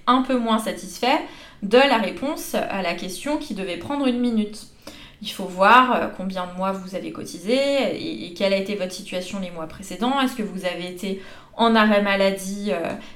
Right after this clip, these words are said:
X mois avant la signature de la rupture conventionnelle ? Donc ça nécessite quand même de poser un certain nombre de questions pour un cas qui, en théorie, est très simple. Effectivement, quand on signe une rupture conventionnelle, on a le droit au chômage.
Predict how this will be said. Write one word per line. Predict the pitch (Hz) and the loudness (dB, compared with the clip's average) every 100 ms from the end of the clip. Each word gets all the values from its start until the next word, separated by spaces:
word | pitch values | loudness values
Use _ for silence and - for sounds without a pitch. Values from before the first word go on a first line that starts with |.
| - | -4
X | 220 - 247 | -2 0 4
mois | 226 214 214 214 | 8 10 10 8
avant | 220 190 190 190 | 6 2 2 2
la | 185 | 0
signature | - 190 185 190 180 | 0 -2 -2 -4 -4
de | |
la | 170 | -4
rupture | 180 180 190 - | -4 -6 -10 -8
conventionnelle ? | 175 208 - 214 311 | -8 -6 -2 4 6
Donc | 240 214 | 6 2
ça | 208 | 0
nécessite | 190 196 190 277 269 | -2 -2 -4 -6 -2
quand | 220 | 0
même | 226 294 | 2 2
de | 220 | 0
poser | 202 196 196 285 | 0 0 2 2
un | 233 | 2
certain | 208 180 208 | 0 0 0
nombre | 220 220 | 2 2
de | 190 | 2
questions | 170 190 175 - 277 - - - - - | -2 -6 -6 -2 -2 -2 -12 -16 -16 -16
pour | - 311 269 196 | 4 6 6 4
un | 185 | 0
cas | 294 339 349 | 6 6 6
qui, | - 311 311 - | 0 0 0 0
en | 208 202 | 0 2
théorie, | 240 214 202 269 294 - | 2 4 4 2 0 0
est | 208 | 0
très | - 277 | 2 2
simple. | 415 349 - - - | 2 0 -4 -14 0
Effectivement, | 220 220 220 - 196 185 220 349 - | 0 2 0 -2 -4 2 2 2 2
quand | 233 214 | 0 0
on | |
signe | 208 220 | 0 2
une | 202 | 2
rupture | 196 190 202 | 0 -4 -6
conventionnelle, | - 180 196 - 185 330 359 - - - - | -4 -4 -6 -4 0 0 0 -14 -20 -4 2
on | 226 | 4
a | 190 | 4
le | |
droit | 220 285 | 4 4
au | |
chômage. | 285 262 214 220 - | 4 4 4 2 -2